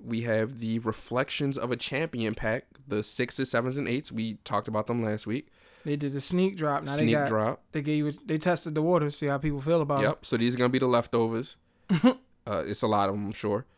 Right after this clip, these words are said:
Speaker 1: Two twenty-five a wop for those.
Speaker 2: Can't do it.
Speaker 1: And those all have the reflective three M material.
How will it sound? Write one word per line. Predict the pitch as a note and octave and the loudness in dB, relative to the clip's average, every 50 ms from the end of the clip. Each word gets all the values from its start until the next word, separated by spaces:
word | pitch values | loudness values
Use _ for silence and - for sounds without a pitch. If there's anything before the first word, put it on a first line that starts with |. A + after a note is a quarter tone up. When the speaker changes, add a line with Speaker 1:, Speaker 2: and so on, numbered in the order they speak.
| _ _ _ _ _ - | _ _ _ _ _ -12
Speaker 1:
Two | - - C#3 | -2 0 0
twenty-five | C3 - D3 C3 A#2+ A#2+ - A#2+ A2+ A2+ A2+ | 2 2 2 0 0 0 2 2 2 2 2
a | G#2+ | 2
wop | A2 A2 A2+ A2+ - - | 2 2 2 2 0 0
for | - A#2 | -2 0
those. | A#2 A#2+ C3 C#3 D#3+ F#3+ - - - | 2 4 4 2 0 -2 -6 -12 -14
Speaker 2:
Can't | - - C#3+ C3+ C#3+ C#3+ | -10 -8 -4 -4 -2 2
do | D3 E3 F3 E3+ | 4 4 6 6
it. | D#3 D3+ - - _ _ _ _ _ | 4 2 0 -6 _ _ _ _ _
Speaker 1:
And | - A#2 A2+ A2 A2 A2 G#2+ G#2+ | -6 -4 -2 0 0 0 0 2
those | A2 A#2 B2+ B2+ B2+ B2+ A#2+ - | 2 4 4 6 4 4 2 0
all | - - A#2 A#2 A2 A2 | -2 -4 0 0 0 0
have | A#2+ A#2+ A2+ A2 A2 A#2 | 0 0 -2 -2 -2 -2
the | A2+ | -4
reflective | G#2 G#2 G#2+ - - - A#2+ A2+ A2+ - - A#2+ A#2 - | -4 -2 -4 -6 -6 -4 -2 -2 -2 -2 -4 -6 -6 -6
three | - A#2 A#2 A#2+ A2+ E2 | -6 -2 -2 0 0 0
M | A#2 A#2 | 0 0
material. | A2 G#2+ - - - F#3 F#3 F3+ F#3 F3 F3 F3 F3 F3+ F3+ | -2 -2 -2 -2 0 2 2 2 4 2 2 2 0 -2 -4